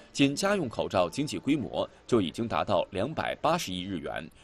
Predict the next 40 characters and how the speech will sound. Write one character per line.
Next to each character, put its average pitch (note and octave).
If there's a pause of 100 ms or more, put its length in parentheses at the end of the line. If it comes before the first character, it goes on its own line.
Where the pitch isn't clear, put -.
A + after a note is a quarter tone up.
(100)
约 C#3
合 G#2+
人 F#2+
民 G#2
币 A2
十 -
七 -
亿 D#3
元， D2+ (280)
较 -
五 F#2
年 G2
前 F2+
上 B2
涨 D2
近 A2+
两 -
成。 - (420)
伴 G3+
随 C#3
着 C3+
口 A2+
罩 A2+
商 B2
品 D#2+
的 F2
不 G2
断 G#2+
创 F#2+
新 A2+ (220)
及 A2
海 -
外 G#2+
市 -
场 -
的 D2
需 -
求 -
增 F#2+
加， G#2